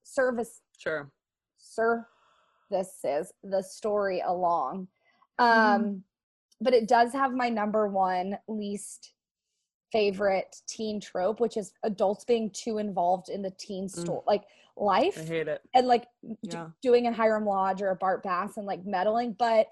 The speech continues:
Speaker 1: the only reason why I give Outer Banks, like, a little bit of slack on this is because they're looking for treasure for four hundred million dollars.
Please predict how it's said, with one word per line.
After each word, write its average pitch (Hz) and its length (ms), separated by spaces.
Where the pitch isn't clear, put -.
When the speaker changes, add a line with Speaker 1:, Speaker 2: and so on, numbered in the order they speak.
Speaker 1:
the 262 80
only 302 140
reason 269 160
why 262 120
I 247 40
give 226 180
Outer 202 240
Banks, 190 300
like, 202 140
a 185 40
little 196 340
bit 190 140
of 185 80
slack 190 320
on 208 100
this 220 160
is 214 140
because 196 720
they're 208 420
looking 233 280
for 254 120
treasure 208 380
for 214 180
four 196 240
hundred 190 260
million 185 300
dollars. 190 520